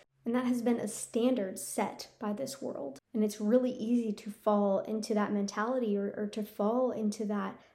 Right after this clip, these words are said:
mindset of, you know, being busy and checking all these things off, you know, rushing to get from point A to point B and having all these things to do on your to-do list to just make you feel like you are, you know, being productive.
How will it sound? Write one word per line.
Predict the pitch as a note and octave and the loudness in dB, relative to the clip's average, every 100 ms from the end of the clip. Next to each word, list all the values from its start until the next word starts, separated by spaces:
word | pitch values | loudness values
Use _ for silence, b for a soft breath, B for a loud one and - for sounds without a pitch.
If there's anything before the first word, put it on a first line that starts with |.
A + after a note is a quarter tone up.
| - | 0
mindset | G#3 B3+ B3+ G#3+ G3+ - | 4 4 4 2 2 0
of, | G3 G3 - - | -4 -4 -10 -6
you | A3+ | 0
know, | G#3+ | 0
being | G3+ B3 B3 | 6 10 10
busy | A3+ B3 A#3 G#3 | 10 6 6 2
and | G3+ | 2
checking | G#3+ A3 B3 | 0 2 2
all | A#3 | 2
these | A#3+ A#3+ | 0 -4
things | A#3 A3+ A#3 | -2 -2 2
off, | A3 G3+ G3+ - | 2 2 -2 2
you | A#3+ | 4
know, | A3 G3+ | 6 4
rushing | G#3+ B3+ B3 C4 | 6 4 4 4
to | B3 | 4
get | A#3+ B3 - - | 2 0 -4 -16
from | - A#3+ | 2 2
point | A#3+ B3 B3 | 4 6 8
A | B3 | 8
to | |
point | A#3 A#3 A#3+ | 4 0 0
B | B3+ A#3+ A3 | 2 2 4
and | G#3+ | 2
having | G#3 A3 A3 A3 G#3+ | 2 -2 0 -2 4
all | C#4 C4 | 8 10
these | C4 B3 | 10 6
things | - B3 A#3+ | 6 6 6
to | |
do | B3+ A#3+ | 6 6
on | A#3 | 6
your | A3+ A3 | 0 -2
to-do | A3+ G#3 A3+ | -2 0 2
list | G#3+ G#3 - | 2 0 -6
to | |
just | G#3 A#3 A3+ | 0 0 2
make | A3+ A#3+ B3 | 6 6 6
you | B3+ A#3+ | 2 2
feel | - A#3+ A#3 A3+ | 2 4 4 6
like | G#3+ G#3+ - | 4 2 -2
you | A3+ A3 | 2 4
are, | A3 G#3+ G3+ G#3 | 4 2 0 2
you | A#3+ | 2
know, | A3 G#3 G3 - _ _ _ - | 4 2 0 -14 _ _ _ 6
being | C4 B3+ | 8 8
productive. | B3 A#3+ A3 A3 G#3+ G#3 G3 | 6 4 2 2 2 2 0